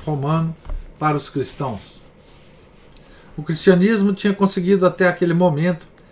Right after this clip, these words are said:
estender-se por todo o Império Romano à sombra da sinagoga.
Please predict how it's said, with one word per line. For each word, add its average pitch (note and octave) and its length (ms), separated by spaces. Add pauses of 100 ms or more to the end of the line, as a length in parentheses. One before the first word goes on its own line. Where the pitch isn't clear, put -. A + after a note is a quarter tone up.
(220)
estender-se F#3+ 680
por F3+ 160
todo G3 300
o F#3+ 40
Império F3+ 340
Romano E3 420
à D#3 80
sombra E3+ 500
da D#3 160
sinagoga. B2+ 720